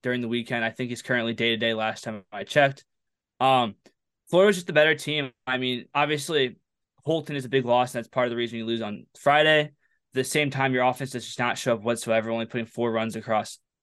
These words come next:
three games. I mean, that's just a bad look. Um, not too worried about Vanderbilt overall. I think they're a good team. I don't think they're gonna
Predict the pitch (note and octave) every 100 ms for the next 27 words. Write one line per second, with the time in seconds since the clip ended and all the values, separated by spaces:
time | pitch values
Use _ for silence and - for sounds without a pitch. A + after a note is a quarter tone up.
0 | _ - B2 A2 A2 A2+ G#2+ A2 - A2
1 | A2 G#2+ G2+ G#2+ - _ _ _ _ _
2 | A#2 A#2 A2+ D#3+ D#3+ D3+ C3 C3 C3 B2
3 | B2+ A#2 A#2+ A#2+ A#2 C3 B2+ A2+ A#2+ B2
4 | B2+ B2+ B2 A#2+ B2 A#2